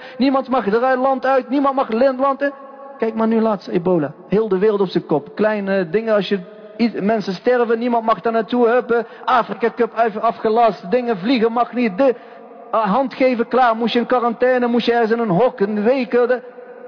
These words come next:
heel de wereld op zijn kop door iets kleins. Allah Azza wa Jalla geeft jou, toont jou daarmee en mij de, de macht. Allahu Akbar. Akbar, groter dan ook Ya'juj wa Ma'juj,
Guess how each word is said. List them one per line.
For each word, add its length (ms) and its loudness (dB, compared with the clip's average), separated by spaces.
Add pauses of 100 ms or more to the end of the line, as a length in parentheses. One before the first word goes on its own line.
(240)
heel 320 2
de 140 2
wereld 300 0
op 80 -4
zijn 240 -6
kop 240 -4
door 280 0
iets 340 -8
kleins. 400 0
Allah 300 -2
Azza 200 -2
wa 60 2
Jalla 140 0
geeft 260 -2
jou, 220 2 (320)
toont 240 -2
jou 140 2
daarmee 400 2
en 180 -2
mij 160 2
de, 220 0
de 80 0
macht. 640 -4 (320)
Allahu 500 -2
Akbar. 440 -2 (840)
Akbar, 640 2 (120)
groter 520 2
dan 200 0
ook 200 4
Ya'juj 400 0
wa 100 4
Ma'juj, 520 0